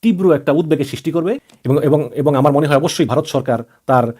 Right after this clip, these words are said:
যে বিভিন্ন ইন্টেলিজেন্স ডিপার্টমেন্ট, তাদের সঙ্গে মিলে দীর্ঘ একটা আলোচনা করবে যে এইখানে কেন চীনের প্রতিনিধি দল এবং এটা বাস্তবায়ন করার সম্ভাবনা কতটুকু। এবং ভারতের সবচেয়ে স্পর্শকাতর জায়গা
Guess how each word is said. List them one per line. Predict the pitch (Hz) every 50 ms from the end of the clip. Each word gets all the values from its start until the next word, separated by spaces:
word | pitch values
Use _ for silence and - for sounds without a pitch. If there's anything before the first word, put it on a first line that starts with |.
| _ _ -
যে | 107 131 131
বিভিন্ন | 117 135 135 143 165 156 143 131 131 135
ইন্টেলিজেন্স | 175 170 160 165 147 123 139 135 139
ডিপার্টমেন্ট, | 165 - 151 143 - 117 104 101 98 _ - -
তাদের | 120 113 127
সঙ্গে | - - 139 131 139
মিলে | 139 143 143 190 233 240 - _ _ -
দীর্ঘ | 107 139 139 127
একটা | 127 - 120
আলোচনা | 131 131 131 143 135 143
করবে | 139 160 165 190 262 285 _ _ _ -
যে | 110 95 117 123 117 117 - - _ _ -
এইখানে | 202 226 254 - - 202 202 190 175
কেন | 165 165 151 165
চীনের | 160 - 175 175 175
প্রতিনিধি | 175 190 196 196 196 180 185
দল | 180 196 240 277 - _ _ _ _ -
এবং | - 143 147 165 165 160 156 -
এটা | 147 151 151 135 120 117 120 - - - -
বাস্তবায়ন | 123 139 - - - 160 151 156 160
করার | 170 151
সম্ভাবনা | - 143 139 143 156
কতটুকু। | 165 156 160 165 165 220 277 - _ _ -
এবং | - 151 170 170
ভারতের | 123 110 139 165 160 156
সবচেয়ে | - 175 - - 147 139 135 135 - - 165
স্পর্শকাতর | - - - 185 - 214 - 165 - 160 127
জায়গা | 143 135 113 110 107